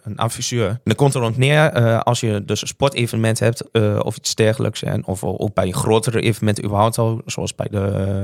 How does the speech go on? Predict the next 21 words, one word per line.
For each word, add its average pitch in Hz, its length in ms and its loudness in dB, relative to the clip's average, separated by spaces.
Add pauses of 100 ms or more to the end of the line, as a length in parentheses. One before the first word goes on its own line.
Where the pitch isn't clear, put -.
(120)
eh, 98 60 -4
zoals 101 240 -4
bij 107 160 0
Breugel 127 560 2
of 107 140 -2
een 110 120 -4
Dinkel 127 240 0
Survivor 127 460 0
Run, 127 240 -2 (480)
eh, 107 180 2
van 110 140 2
zulke 127 240 0
type - 220 -8
evenementen. 110 560 0
Dat 113 160 0
zijn 120 200 -2
echt - 260 -6
fysieke 120 680 -4
evenementen, 120 600 -2
echt - 140 -16
sportevenementen. 123 1000 -4